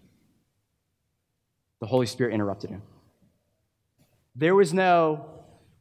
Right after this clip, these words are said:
there was no call to the altar. Peter didn't get a chance to go, "Okay, now, um,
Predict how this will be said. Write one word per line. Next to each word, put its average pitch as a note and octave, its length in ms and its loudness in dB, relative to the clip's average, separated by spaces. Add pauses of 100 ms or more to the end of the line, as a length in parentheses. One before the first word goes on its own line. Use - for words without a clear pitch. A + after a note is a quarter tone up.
(120)
there E3 200 0
was F#3 220 2
no F3 120 2
call E3+ 840 0
to D3+ 100 -4
the C#3+ 120 0
altar. D#3+ 360 -2 (840)
Peter B3 340 2
didn't A3 320 2
get G3+ 160 4
a F#3 60 2
chance F#3+ 680 0
to F3 80 -2
go, E3+ 280 2
"Okay, F#3 300 4
now, F#3 380 2
um, E3 320 2